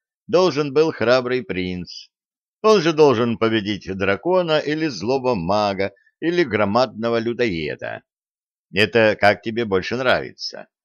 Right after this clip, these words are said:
Поскольку ты, приятель, ухитрился влезть в самую-самую середину сказки, ты оказался на месте принца.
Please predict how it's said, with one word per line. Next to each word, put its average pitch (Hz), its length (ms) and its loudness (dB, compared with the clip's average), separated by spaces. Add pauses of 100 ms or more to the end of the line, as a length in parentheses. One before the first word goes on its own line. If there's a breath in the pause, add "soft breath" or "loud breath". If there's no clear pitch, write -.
(840)
Поскольку 135 540 -2
ты, 120 600 -6
приятель, 80 680 -4 (400)
ухитрился 120 720 -2
влезть 120 600 -4
в - 60 -20
самую-самую 98 1080 0
середину 92 460 -6
сказки, - 560 -6 (760)
ты 110 140 4
оказался 139 580 2
на 131 80 -4
месте 107 340 -6
принца. 80 800 -8